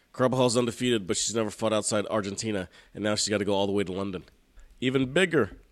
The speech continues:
at M S G, Vasily Lomachenko makes his return after, uh, he lost his four lightweight belts in twenty twenty to Teofimo Lopez,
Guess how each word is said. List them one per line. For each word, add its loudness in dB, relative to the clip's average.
at -2
M 6
S 6
G, 2
Vasily 6
Lomachenko 4
makes 2
his -6
return 2
after, 4
uh, 4
he -6
lost 6
his -2
four 2
lightweight 2
belts 0
in -6
twenty 2
twenty 2
to 0
Teofimo 2
Lopez, 2